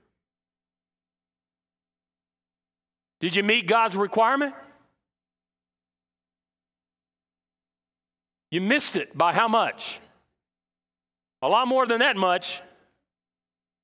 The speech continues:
You missed it by a couple of miles. Why?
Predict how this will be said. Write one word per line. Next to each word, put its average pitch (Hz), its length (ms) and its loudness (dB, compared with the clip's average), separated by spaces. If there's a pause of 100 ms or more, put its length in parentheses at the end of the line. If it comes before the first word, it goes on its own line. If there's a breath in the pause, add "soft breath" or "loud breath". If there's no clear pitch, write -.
(800)
You 190 100 -2
missed 277 300 0
it 202 120 0
by 226 180 4
a 208 40 -2
couple 233 340 0
of 196 80 0
miles. 226 800 0 (2750 loud breath)
Why? 196 400 2